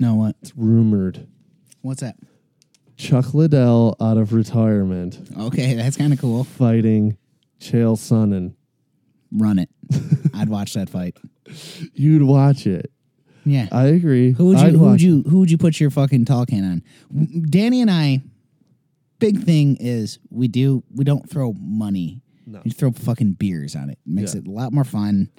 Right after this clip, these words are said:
Speaker 1: And
Speaker 2: Cheap.
Speaker 1: then if, if you lose, you're not that
Speaker 2: Whatever.
Speaker 1: fucking heartbroken.
Speaker 2: Yeah.
Speaker 1: <laughs> I don't, I don't even <laughs>
Speaker 2: It might not happen, but we'll just say a, a hypothetical.
Speaker 1: Hypothetically, I'll,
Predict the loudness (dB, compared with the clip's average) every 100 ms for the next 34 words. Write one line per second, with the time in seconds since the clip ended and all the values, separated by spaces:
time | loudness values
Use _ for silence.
0 | _ _ _ -10 2 4 4 2 -2 -4
1 | -10 -8 -8 -6 -6 -4 -2 0 -2 -4
2 | -4 -2 0 -2 -6 -6 -2 -2 -2 -4
3 | -6 -6 -8 -8 -8 -6 -6 -8 _ _
4 | _ _ _ _ _ _ _ _ _ _
5 | _ _ _ _ _ 0 2 0 -6 -10
6 | -10 -12 -18 -18 -16 -16 -16 _ -20 -20
7 | -20 _ -10 -4 -2 -4 -4 -4 -4 -2
8 | -4 -6 _ _ _ _ _ _ -2 -2
9 | 2 2 4 4 4 2 0 -2 -2 0
10 | 0 -2 -4 -4 -4 -2 -2 -4 -6 -6
11 | -4 -4 -4 -6 -6 -4 0 2 2 0
12 | 0 0 -2 -2 -6